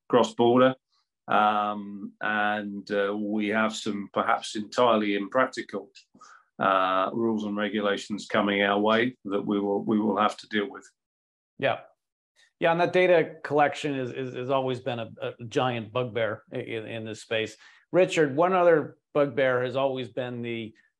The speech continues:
Speaker 2: processing of that data, and, and I know that you,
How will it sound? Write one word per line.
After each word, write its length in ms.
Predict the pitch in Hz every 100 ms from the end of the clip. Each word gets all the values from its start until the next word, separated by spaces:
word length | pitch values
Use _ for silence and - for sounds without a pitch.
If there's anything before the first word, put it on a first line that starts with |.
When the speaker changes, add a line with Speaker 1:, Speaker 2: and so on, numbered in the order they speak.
| -
Speaker 2:
processing 600 | 165 151 147 127 127 120
of 80 | 107
that 200 | 113 110
data, 480 | 110 107 107 107 107
and, 300 | 117 117 113
and 280 | 117 117 113
I 80 | 117
know 220 | 127 120
that 160 | 117 110 _ _ _ -
you, 240 | 123 123